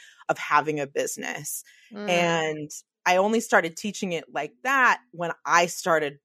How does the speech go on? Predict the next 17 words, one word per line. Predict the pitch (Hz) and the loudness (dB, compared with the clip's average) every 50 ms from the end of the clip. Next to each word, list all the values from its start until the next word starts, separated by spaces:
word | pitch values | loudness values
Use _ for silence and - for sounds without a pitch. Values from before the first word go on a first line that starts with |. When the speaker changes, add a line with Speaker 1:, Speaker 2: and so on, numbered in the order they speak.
| _ - | _ -10
Speaker 1:
practicing | - - 147 143 139 - - - 196 - - 233 240 | 0 2 2 2 2 -2 -6 -10 -8 -4 -2 0 0
it | 240 247 254 247 - - | 2 2 0 0 -2 -4
and | 156 151 | -10 -10
started | - - - 156 151 147 151 147 | -6 0 2 2 4 2 0 -2
seeing | - 151 143 143 143 139 139 143 | -2 -4 -2 -2 -4 -6 -6 -4
major | 135 131 135 - 151 147 | -4 -4 -4 -2 -4 -4
results. | 147 143 135 - 127 123 135 175 220 226 - - - - - - - - - _ _ _ _ - | -4 -4 -4 -2 0 2 4 4 4 2 0 -10 -14 -16 -20 -20 -20 -20 -20 _ _ _ _ -2
And | 170 165 160 156 151 147 147 143 139 135 - - 135 - - - - - - - - _ _ - | 0 0 2 2 2 2 0 0 0 -2 -4 -4 -6 -6 -8 -10 -10 -14 -16 -18 -20 _ _ -8
yeah, | 170 185 247 294 294 | -6 -4 -2 -2 -4
started | - - - 165 160 165 160 | -4 0 2 2 2 2 0
working | 160 165 156 - 165 | -2 -2 -2 -2 -2
with | 165 160 - | -4 -4 -4
people | - 170 - 160 151 | -6 -4 -2 -2 0
one-on-one | 156 156 156 156 156 156 151 151 139 143 143 156 180 196 | 0 0 0 0 0 0 -2 -2 -2 -2 -2 -2 -2 -4
for | - - 170 | -2 -4 -2
high | - - 147 143 | 0 0 0 0
ticket. | 147 - - 165 139 - - 180 214 277 - | 0 -6 -4 -6 -4 0 2 2 2 2 0